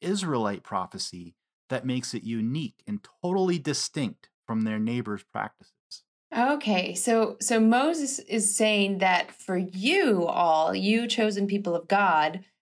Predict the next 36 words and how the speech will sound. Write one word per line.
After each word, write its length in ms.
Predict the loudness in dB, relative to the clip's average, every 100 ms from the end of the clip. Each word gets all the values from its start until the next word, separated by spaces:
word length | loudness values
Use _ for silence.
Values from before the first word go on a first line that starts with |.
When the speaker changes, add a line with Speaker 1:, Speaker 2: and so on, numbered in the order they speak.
| -6
Speaker 2:
God 340 | 2 4 4 2
will 160 | -2
raise 320 | 0 2 2
a 60 | -2
prophet 600 | -2 2 2 0 -2 -2
like 340 | 0 0 0 0
me. 640 | 2 4 4 0 -4 -8 _ -4
In 120 | 0
other 160 | 2 2
words, 240 | 0 0
not 720 | 0 2 4 4 4 4 2 0
a 80 | -2
prophet 560 | 2 2 2 0 -2 0
like 340 | 0 0 -2
the 160 | -2 0
other 220 | 0 0
people 300 | -2 0 0
that 140 | 0
you're 140 | 0 0
gonna 180 | -2
see 220 | -4 -4 -2
around 360 | 0 0 0
you. 100 | -4 -10 -8
Speaker 1:
That's 300 | -4 -4 -6
it. 120 | -10
You've 180 | -8 -6
got 260 | -4 -4 -6
it. 100 | -16 _ -20 -20 _ _ -12
This 340 | -2 0 0
passage 560 | -2 -2 -2 -4 -6 -6
is 140 | -4
meant 200 | -4 -4
to 80 | -8
distinguish 920 | -8 -4 -4 -2 -2 -2 -4 -4 -10 _
Israelite 640 | -2 -2 0 0 0 -2
prophets 640 | -8 -10 -8 -12 -12 -12